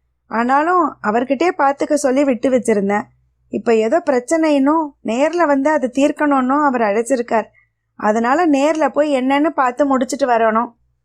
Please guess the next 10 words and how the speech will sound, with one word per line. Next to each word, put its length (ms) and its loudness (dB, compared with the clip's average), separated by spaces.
பேசினவனை 680 0
குறுகுறுன்னு 580 2
பார்த்தவ 480 0
மனசுக்குள்ள, 640 0
"சொன்னாப்ல 500 2
அதை 260 2
மீட்டுட்டான் 640 0
போலவே" 540 0
அப்படின்னும் 500 0
நினைச்சுக்கிட்டா. 520 -2